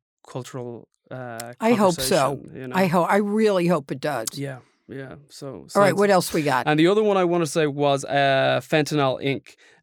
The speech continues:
Speaker 1: um, which
Speaker 2: Ben
Speaker 1: is by Ben Westhoff, um, and it's about the opioid crisis in America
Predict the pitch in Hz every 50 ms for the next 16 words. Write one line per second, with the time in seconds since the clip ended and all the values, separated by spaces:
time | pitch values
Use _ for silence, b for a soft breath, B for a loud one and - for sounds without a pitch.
0 | b - 135 135 127 127 127 127 127 127 127 131 - - - 139 - 185 180 180
1 | - 139 127 127 - 147 135 131 127 127 123 127 127 139 135 131 131 123 127 123
2 | 123 - - 127 - - - - - - - 135 135 131 131 127 127 - 131 135
3 | 127 123 - 143 135 - 143 139 139 135 131 - - 135 131 131 131 127 131 131
4 | - 139 143 139 - 139 131 127 123 123 - 135 123 123 117 - - 117 - -
5 | - - 127 123 123 117 117 120 - - 127 127 127 127 127 127 - - 139 120
6 | 120